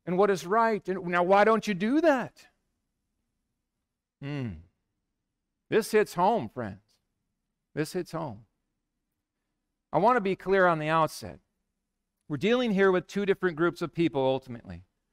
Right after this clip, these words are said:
Those who are saved and those who are not. Those who are saved have experienced a radical change, a fundamental change. The myths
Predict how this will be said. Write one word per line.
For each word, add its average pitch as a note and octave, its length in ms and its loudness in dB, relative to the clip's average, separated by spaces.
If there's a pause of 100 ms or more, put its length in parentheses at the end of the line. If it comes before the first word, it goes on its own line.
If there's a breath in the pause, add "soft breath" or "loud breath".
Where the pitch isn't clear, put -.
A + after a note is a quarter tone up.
(140)
Those E3 400 2
who E3 100 -2
are D#3 140 4
saved A3 680 0 (480)
and D#3+ 180 -2
those E3 260 2
who E3+ 120 -2
are D3+ 140 0
not. C#3+ 500 -6 (1040)
Those G#3+ 300 6
who A#3 120 0
are G#3+ 160 4
saved G3+ 440 2
have F3+ 160 -4
experienced F3 560 -2
a E3+ 60 2
radical D#3+ 500 2
change, C#3 540 -6 (140)
a C#3+ 80 -2
fundamental A3 1120 0
change. C#3+ 800 -10 (1200 soft breath)
The F3 140 0
myths F#3 720 -2